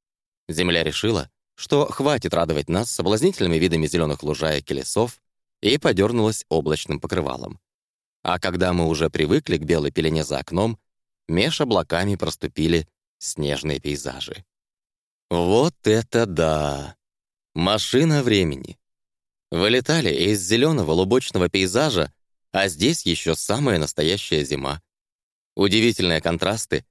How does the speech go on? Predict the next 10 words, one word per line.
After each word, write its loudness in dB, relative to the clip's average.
всего 0
за -2
час -4
полёта. -6
У 2
Салихарда 0
принимаем 2
погоду 2
Нового 2
Уренгоя. -2